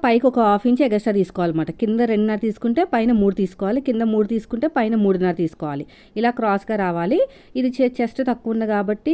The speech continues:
వీళ్ళకి వన్ అండ్ హాఫ్ ఇంచ్కి మార్కింగ్ వేసుకుని ఇలా నీట్‌గా ఇలా మార్కింగ్ వేసుకోవాలి. తర్వాత వచ్చేసి ఇలా మార్కింగ్ వేసుకోవాలి, అంతే. చూసారు ఎంత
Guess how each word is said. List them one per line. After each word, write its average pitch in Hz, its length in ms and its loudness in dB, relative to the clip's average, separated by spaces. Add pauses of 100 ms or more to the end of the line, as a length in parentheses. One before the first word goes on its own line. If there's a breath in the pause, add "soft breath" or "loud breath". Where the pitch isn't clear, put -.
వీళ్ళకి 233 360 0
వన్ 214 160 0
అండ్ 214 100 0
హాఫ్ 214 140 -6
ఇంచ్కి 202 280 -4
మార్కింగ్ 165 380 -2
వేసుకుని 262 340 -4
ఇలా 226 100 0 (100)
నీట్‌గా 208 500 0 (320 soft breath)
ఇలా 269 120 2 (100)
మార్కింగ్ 180 320 -2
వేసుకోవాలి. 156 420 -6
తర్వాత 214 340 -2
వచ్చేసి 226 320 -4 (160)
ఇలా 214 140 2 (100)
మార్కింగ్ 160 340 -4
వేసుకోవాలి, 143 460 -8 (160)
అంతే. 170 220 -2 (100)
చూసారు 247 340 -4
ఎంత 202 100 -6